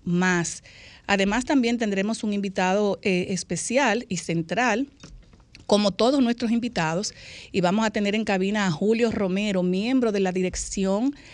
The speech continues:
Política de la Fuerza del Pueblo y aspirante a la alcaldía de Santo Domingo Este. Ahora vamos a iniciar, eh, mi querido Franklin, con el Sheris Production.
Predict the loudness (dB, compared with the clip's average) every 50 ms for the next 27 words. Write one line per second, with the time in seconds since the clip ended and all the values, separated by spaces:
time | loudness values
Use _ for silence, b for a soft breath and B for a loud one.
0 | b b b -2 0 2 2 2 0 -2 -4 -6 -2 -2 0 0 2 0 0 -2
1 | -4 -2 -2 -2 -2 -2 -2 0 0 -2 -2 0 0 2 2 2 2 0 0 2
2 | 0 0 0 -2 -2 -2 0 2 2 2 0 0 0 0 0 0 -2 -2 -2 -2
3 | -2 -2 0 0 2 2 0 0 b b b b b b b b 0 0 0 2
4 | 0 0 0 0 0 0 2 2 2 2 2 2 0 0 0 0 -2 -2 -4 _
5 | _ 0 2 4 4 2 0 -4 -8 -6 -6 -6 -6 -8 b b b b b b
6 | b b -2 0 2 4 4 4 4 2 2 0 0 0 0 0 0 0 0 0
7 | -2 -2 -2 -4 -4 -2 0 2 2 4 2 2 0 -2 -4 -2 -2 -2 -2 -4
8 | -2 -2 -2 0 0 0 2 2 0 0 0 0 2 2 4 2 2 0 0 -2
9 | -2 -4 -2 0 2 2 4 2 2 0 0 -2 0 0 -2 0 0 -2 -2 -4
10 | -6 -10 -14 -18 -20 -20 -20 -12 -6 -2 -2 0 0 -2 0 0 0 2 2 -2
11 | -6 -10